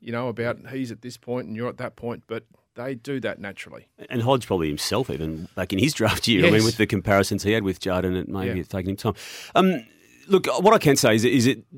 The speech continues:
Speaker 2: N-, North has convinced itself that the, the announcement coming when it did last night and, and, and obviously ramping up late last week is Alistair Clarkson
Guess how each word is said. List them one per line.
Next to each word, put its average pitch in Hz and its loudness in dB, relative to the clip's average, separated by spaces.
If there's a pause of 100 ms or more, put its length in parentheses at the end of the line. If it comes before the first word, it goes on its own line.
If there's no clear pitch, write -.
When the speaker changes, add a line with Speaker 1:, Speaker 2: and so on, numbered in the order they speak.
Speaker 2:
N-, 165 4
North 190 6
has 165 0
convinced 113 2
itself 101 0
that 95 -2
the, 87 -2
the 139 4
announcement 139 4
coming 110 4
when 95 6
it 90 2
did 104 0
last 90 -2
night 92 0
and, 110 2
and, 107 0
and 110 0
obviously 95 -2
ramping 95 0
up 92 -4
late 92 0
last 85 -2
week 95 -2
is 123 2
Alistair 98 -2
Clarkson 90 -4